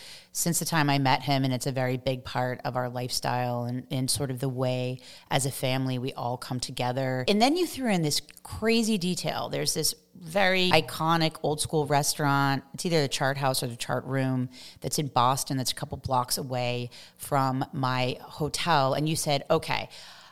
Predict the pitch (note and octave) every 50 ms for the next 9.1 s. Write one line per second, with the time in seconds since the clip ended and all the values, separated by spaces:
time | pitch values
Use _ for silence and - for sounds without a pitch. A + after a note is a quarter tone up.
0 | _ _ - E3+ A3+ A3+ - C#4 A3 F3+ D#3+ E3 E3+ E3+ E3+ F#3 F3+ D#3+ C3+ -
1 | E3 E3+ E3 D3+ C3 C3 C3+ C#3 - - - - E3 - D3 C#3+ C#3 C#3 C3 C3
2 | - - - - - - - F3 A3+ C4+ C#4+ C#4 - - G3+ F#3+ - - - -
3 | - F#3+ F#3 F3+ F3+ D#3 E3 E3+ D3 C#3 C3+ C3 C3+ - - D3 D3+ - - -
4 | F#3 G#3+ A#3+ B3 A3 A3 G3 F3+ E3 D#3+ D3+ D3 - - - - _ _ - D#3+
5 | D#3 D3+ - - - F#3 F#3 G3 G3 - - D#3+ D3+ C#3+ C#3 C3+ C3 C#3 - C3+
6 | - - D#3+ D3 C#3 C#3 - - - - D#3+ D3+ D3 - D3 C3 F#2+ - - C3
7 | C3 B2+ - - F#3 G3 F#3+ - - - C4+ B3 B3+ B3 - - - C3 B2 -
8 | - - E3 - - E3 E3 F#3 A3+ C#4 D#4+ - - - A3 G3 D3 A#2+ - -
9 | -